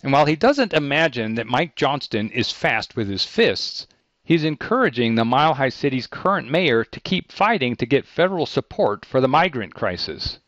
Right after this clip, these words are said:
"He might be a little too skinny to be intimidating when he's got his fists clenched," Hickenlooper says,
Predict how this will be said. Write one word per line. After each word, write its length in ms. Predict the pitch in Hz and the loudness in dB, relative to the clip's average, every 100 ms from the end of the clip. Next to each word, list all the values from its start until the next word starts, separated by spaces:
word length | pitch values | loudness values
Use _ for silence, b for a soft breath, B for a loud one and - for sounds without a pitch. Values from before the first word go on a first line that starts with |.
| _ _ _ _ _ _ _ _ | _ _ _ _ _ _ _ _
"He 100 | - | 0
might 280 | 208 285 302 | 4 4 2
be 160 | 226 185 | 2 2
a 40 | |
little 240 | 170 170 | 4 2
too 180 | 147 151 | 2 -4
skinny 520 | - - - 160 107 | -6 -4 0 2 2
to 120 | 107 113 | -2 -2
be 180 | 123 | 0
intimidating 720 | 107 107 - 202 101 98 101 104 | 0 0 0 0 0 -2 -4 -4
when 140 | 120 | -2
he's 180 | 110 104 | -2 -2
got 220 | - 123 | 0 0
his 140 | 107 90 | 0 -6
fists 400 | - 220 - - - | 0 0 0 -8 -8
clenched," 580 | 110 87 95 - - - b b b | -4 -4 -6 -10 -12 -18 b b b
Hickenlooper 520 | - 123 98 98 - 90 | -2 -2 -2 -4 -4 -6
says, 440 | - 87 101 - | -2 -2 -4 -8